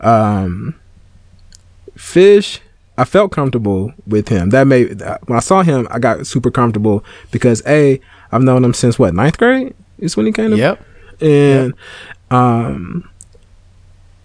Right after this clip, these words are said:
Speaker 1: and then later in his life, Fish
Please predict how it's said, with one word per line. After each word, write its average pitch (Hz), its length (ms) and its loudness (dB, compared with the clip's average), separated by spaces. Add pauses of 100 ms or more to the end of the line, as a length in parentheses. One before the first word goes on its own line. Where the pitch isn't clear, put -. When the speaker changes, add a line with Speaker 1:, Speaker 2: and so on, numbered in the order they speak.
(220)
Speaker 1:
and 127 280 2
then 156 720 4 (1000)
later 147 320 4
in 131 120 2
his 120 140 0
life, 139 380 0
Fish - 420 0